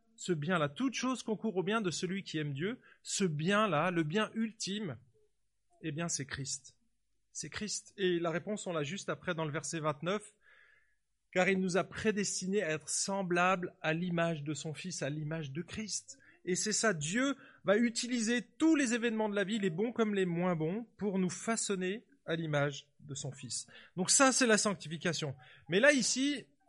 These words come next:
il va, on va, on touche un domaine de la sanctification qui est lié à la sexualité. Et il dit ici, c'est ce que vous absteniez de la débauche. Et le terme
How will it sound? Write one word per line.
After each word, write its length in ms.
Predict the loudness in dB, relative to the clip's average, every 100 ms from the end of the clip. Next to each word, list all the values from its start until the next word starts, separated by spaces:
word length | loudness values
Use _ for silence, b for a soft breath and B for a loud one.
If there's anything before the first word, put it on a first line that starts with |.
| -20 -8
il 140 | -6
va, 340 | 4 4 4 -4 _
on 160 | -4 0
va, 180 | 0
on 180 | -2 -4
touche 300 | -2 -2 2
un 100 | 0
domaine 380 | 2 4 4 2
de 80 | 2
la 100 | 2
sanctification 760 | 0 -6 -10 -6 -4 -2 -4
qui 180 | -4 -4
est 40 | -4
lié 200 | -2 0
à 60 |
la 160 | 0 -4
sexualité. 880 | -4 -4 -4 -4 -2 -2 -2 -2 -6 b b b b
Et 120 | -4
il 100 | -4
dit 240 | -4 -6 -4
ici, 280 | -2 -2 -2
c'est 200 | 0 0
ce 120 | 0
que 120 | 0
vous 320 | -2 0 0 0
absteniez 440 | -2 -2 -2 2
de 80 | 2
la 160 | 2
débauche. 540 | 4 2 4 4 2 -2
Et 140 | 0
le 180 | 0 0
terme 360 | 0 0 0